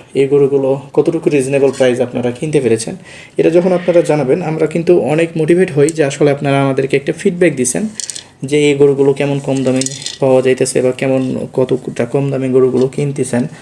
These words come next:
এটা যখন আপনারা আমাদেরকে জানাবেন, তখন আমরা খুব হ্যাপি হই যে না, আমাদেরকে গরুগুলোর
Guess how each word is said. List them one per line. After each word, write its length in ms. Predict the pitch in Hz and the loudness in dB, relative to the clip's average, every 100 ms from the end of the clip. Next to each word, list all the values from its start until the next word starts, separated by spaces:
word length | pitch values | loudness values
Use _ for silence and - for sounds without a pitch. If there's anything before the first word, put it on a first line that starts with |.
| - - - - | -20 -14 -6 0
এটা 180 | 147 | 2
যখন 240 | 160 165 175 | 2 2 0
আপনারা 320 | 160 156 151 | -2 0 0
আমাদেরকে 420 | 151 147 156 151 | 2 0 0 -2
জানাবেন, 440 | 131 139 143 131 - | -2 0 0 -2 -2
তখন 260 | 156 160 | -2 0
আমরা 240 | 147 147 147 | 0 0 0
খুব 260 | - 151 | -2 -4
হ্যাপি 320 | 143 139 139 | 0 0 2
হই 260 | 175 131 165 | 4 4 2
যে 160 | 156 143 | 0 0
না, 180 | 139 | 0
আমাদেরকে 520 | 135 139 135 131 131 131 - - - - - - | 0 0 -2 0 0 0 -2 -12 -20 -20 -16 -2
গরুগুলোর 640 | 147 143 135 135 135 131 | 2 4 4 2 2 0